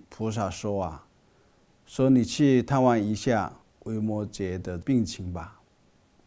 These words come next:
那么文殊师利回答释迦牟尼说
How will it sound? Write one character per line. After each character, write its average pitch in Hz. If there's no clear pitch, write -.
那 120
么 117
文 127
殊 143
师 135
利 131
回 -
答 101
释 110
迦 113
牟 101
尼 98
说 98